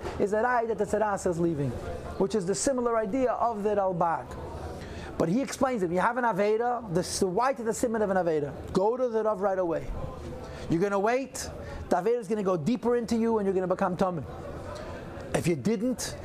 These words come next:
it goes even deeper into you. And but Pareach Tifrach, when you decide to do tshuva,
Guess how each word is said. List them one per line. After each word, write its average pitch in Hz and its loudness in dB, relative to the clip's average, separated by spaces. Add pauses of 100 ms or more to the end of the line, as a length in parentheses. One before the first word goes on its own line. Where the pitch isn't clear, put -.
(160)
it 131 -2
goes 165 2
even 226 2
deeper 214 0
into 220 0
you. 220 0 (340)
And 170 2
but 247 2
Pareach 233 0
Tifrach, 233 0
when 180 0
you 175 2
decide 208 0
to 180 0
do 208 2
tshuva, 247 0